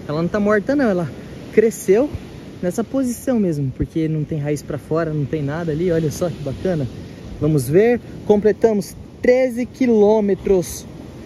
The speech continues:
de caminhada, cinco horas de rolê. E aqui tá a continuação da trilha. Sério,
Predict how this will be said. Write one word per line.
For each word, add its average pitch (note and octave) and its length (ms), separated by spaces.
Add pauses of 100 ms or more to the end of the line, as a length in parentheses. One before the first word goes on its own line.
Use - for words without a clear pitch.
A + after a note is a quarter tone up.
(140)
de D3+ 120
caminhada, F#3 640
cinco B3+ 540
horas G3 260
de E3 100
rolê. D#3+ 420 (800)
E E3+ 100
aqui G#3 200
tá G3+ 280 (540)
a E3 80
continuação G3 500
da G3 100
trilha. D3+ 260
Sério, C#3 140